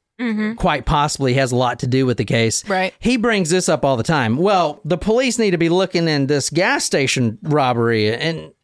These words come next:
Speaker 2: and, uh, murder that happened a few weeks ago. It's probably something with that. Basically, a few weeks before, a, a gas station worker was slain in a, in a basic robbery. Maybe it's related. Maybe the killers were just looking to,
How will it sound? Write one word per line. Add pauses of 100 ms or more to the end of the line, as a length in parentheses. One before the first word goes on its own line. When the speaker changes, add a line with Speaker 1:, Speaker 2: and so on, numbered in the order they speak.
Speaker 2:
and,
uh,
murder
that
happened
a
few
weeks
ago.
It's (220)
probably
something
with
that. (120)
Basically, (180)
a
few
weeks
before,
a,
a
gas
station
worker
was
slain
in
a,
in
a
basic
robbery. (420)
Maybe
it's
related.
Maybe
the
killers
were
just
looking
to,